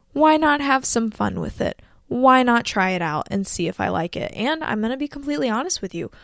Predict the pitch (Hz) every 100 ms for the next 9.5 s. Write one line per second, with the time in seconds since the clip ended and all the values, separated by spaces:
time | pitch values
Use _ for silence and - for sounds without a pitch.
0 | - - - 233 - - 190 208 262 302
1 | 370 - - - - 220 208 220 208 208
2 | - - - - 214 202 202 208 208 -
3 | 190 190 285 - - - - - - _
4 | _ 202 240 370 185 175 180 202 208 214
5 | 320 - - _ _ _ _ 202 240 -
6 | 294 - 175 214 254 320 202 - _ _
7 | _ _ _ - 254 - 190 202 208 233
8 | 247 208 - 170 - - - _ _ -
9 | - 349 294 87